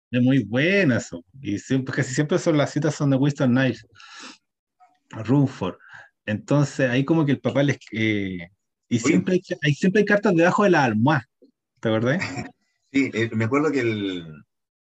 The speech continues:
Speaker 2: bueno, como parte del libro es, dice, "Todos estos personajes son reales". Y es muy lindo eso que diga eso, porque ninguno es,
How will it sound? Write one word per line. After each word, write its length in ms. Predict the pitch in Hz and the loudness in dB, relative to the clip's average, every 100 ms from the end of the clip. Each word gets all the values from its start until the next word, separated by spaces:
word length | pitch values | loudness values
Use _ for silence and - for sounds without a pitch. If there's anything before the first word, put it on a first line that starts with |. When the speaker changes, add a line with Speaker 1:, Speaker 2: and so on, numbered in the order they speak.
| _ _ 98 | _ _ -6
Speaker 2:
bueno, 220 | 127 131 | -4 -4
como 260 | 117 98 95 | -4 -6 -6
parte 240 | 104 123 | -6 -6
del 80 | 113 | -4
libro 220 | 131 135 | -4 -2
es, 260 | 135 127 117 | -4 -6 -8
dice, 220 | 135 123 | -10 -8
"Todos 160 | 117 | -10
estos 140 | 131 113 | -10 -10
personajes 380 | 113 117 123 113 | -8 -8 -8 -8
son 120 | 127 | -8
reales". 440 | 104 87 104 87 - 92 | -6 -6 -8 -10 -14 -10
Y 140 | 104 | -4
es 40 | |
muy 120 | 139 127 | -4 -2
lindo 200 | 139 147 | 0 -2
eso 140 | 147 | -2
que 80 | 147 | -2
diga 140 | 143 | -2
eso, 240 | 160 156 117 | -2 -6 -10
porque 240 | 104 110 | -8 -6
ninguno 500 | 107 104 113 139 139 | -4 -4 -4 -4 -4
es, 340 | 123 127 131 | -4 -2 -4